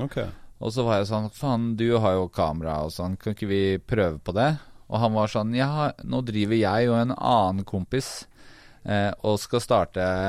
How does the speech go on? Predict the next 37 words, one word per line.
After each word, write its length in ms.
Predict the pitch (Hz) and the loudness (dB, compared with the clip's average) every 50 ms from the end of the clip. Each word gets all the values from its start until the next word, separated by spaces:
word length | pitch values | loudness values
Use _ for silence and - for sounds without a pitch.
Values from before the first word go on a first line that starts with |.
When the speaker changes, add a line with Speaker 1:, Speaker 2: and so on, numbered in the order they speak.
| 98 98 - | -2 -2 -2
Speaker 2:
en 120 | - 104 | -4 -2
sånn 240 | 104 117 110 107 104 101 | 0 2 2 2 2 2
reggae-plattform." 1080 | 104 101 92 87 87 87 98 101 104 101 - - 113 107 - - - 151 175 175 135 104 - - - - - - - - - - - - - - - - | 2 2 2 0 -2 -2 0 2 2 0 2 2 2 0 2 2 2 2 2 2 0 -4 -8 -14 -20 -20 -20 -20 -20 -20 -18 -20 -20 -20 -20 -16 -8 -6
Eh, 840 | 98 101 98 98 95 95 95 95 95 92 92 92 92 92 92 90 90 - | -4 -2 -2 0 -2 -2 -2 -2 -2 -2 -4 -4 -6 -6 -8 -10 -12 -8
og 120 | - 107 104 | -6 0 2
det 100 | 107 104 | 4 4
var 140 | 104 104 101 | 4 4 4
da 380 | 104 101 98 95 95 95 90 - | 6 4 4 4 4 2 2 0
en, 340 | - 92 98 95 95 95 95 | -2 -2 -2 0 0 0 0
eh, 300 | 95 95 95 92 92 - - | 0 0 0 0 -2 -4 -6
artist 300 | - 95 - 104 90 - | -8 -8 -6 -6 -4 -2
som 80 | 101 95 | -2 -4
heter 140 | 85 - | -4 -4
Kasimba, 760 | - - 104 - - - 98 87 85 82 82 85 107 123 131 - - - - - - - - - | -4 -4 -4 -2 -2 -4 -4 -4 -2 -4 0 2 2 2 0 -2 -10 -18 -20 -20 -20 -20 -12 -8
eh, 200 | 95 92 90 87 | -4 -4 -2 -4
som 160 | 82 - 101 92 | -4 -6 -4 -2
kaller 160 | - 101 92 | 0 0 0
seg 260 | - 98 95 95 90 | 0 0 -2 0 0
Ra 220 | 90 87 85 90 | 0 0 0 0
Stevens 540 | 95 - - - - 85 80 80 90 90 - | 0 -4 -6 -6 -6 -4 -4 -2 -4 -4 -4
back 280 | - - 82 82 - - | -4 -4 -6 -4 -4 -4
in 80 | 90 | -4
the 60 | 90 87 | -2 0
day, 160 | 90 101 113 | 0 0 0
så 160 | 113 - 117 | 0 0 0
han 80 | 107 107 | 2 4
Speaker 1:
Stemmer, 300 | 139 139 147 107 - 110 | 4 2 2 2 2 2
ja. 40 | 117 | 2
Speaker 2:
originalt 560 | 113 104 101 107 107 104 98 95 95 101 - | 2 4 4 2 2 4 4 4 2 2 0
var 260 | - 113 107 101 95 90 | 2 4 4 4 4 2
med 160 | 87 90 90 | 0 -2 -2
i 80 | 85 | -2
Paperboys 640 | - 98 85 82 - - 80 82 85 85 85 - - | -2 -4 -4 -4 -6 -8 -6 -4 -4 -2 -2 -4 -6
og 100 | 87 85 | -6 -6
sånn. 180 | 92 110 135 143 - | -4 -6 -6 -6 -6
Speaker 1:
Mm. 440 | - 131 135 131 123 113 101 95 98 - - - - - | -4 -2 0 0 0 -2 -4 -6 -10 -12 -14 -18 -18 -8
Speaker 2:
Eh, 520 | - 104 107 107 104 104 104 101 101 98 | -2 0 2 2 4 4 4 2 2 0